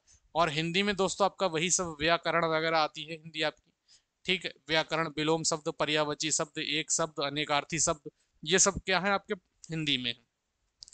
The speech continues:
तो हिंदी दोस्तों आपको पूरी करनी पड़ेगी, मैथ और रीजनिंग भी दोस्तों आपको पूरी करनी पड़ेगी।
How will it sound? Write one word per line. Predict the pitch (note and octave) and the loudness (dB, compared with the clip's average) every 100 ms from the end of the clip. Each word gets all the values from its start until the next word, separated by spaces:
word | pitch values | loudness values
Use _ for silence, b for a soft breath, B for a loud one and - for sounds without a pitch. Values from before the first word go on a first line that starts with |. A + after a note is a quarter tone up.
| _ B B B | _ B B B
तो | F3 | -4
हिंदी | C3 F3 F#3+ F#3+ | -2 0 2 4
दोस्तों | F#3+ - G3 | 2 2 2
आपको | F3 - G3 | 2 0 -12
पूरी | - D#3 F3 | -4 -2 0
करनी | F3 E3 F3 | 0 0 0
पड़ेगी, | E3 E3+ F3+ - _ _ - | 2 2 -2 -16 _ _ -2
मैथ | D3 E3+ - | 4 4 4
और | E3+ D#3+ | 0 2
रीजनिंग | D3 C3+ D#3 F#3 | 2 0 0 -2
भी | F3 | 0
दोस्तों | E3+ - E3+ | 0 2 0
आपको | - D#3+ | 0 -6
पूरी | - D3+ | -2 -2
करनी | E3+ D#3+ E3 | -2 -2 0
पड़ेगी। | F3 E3+ E3+ | 2 4 2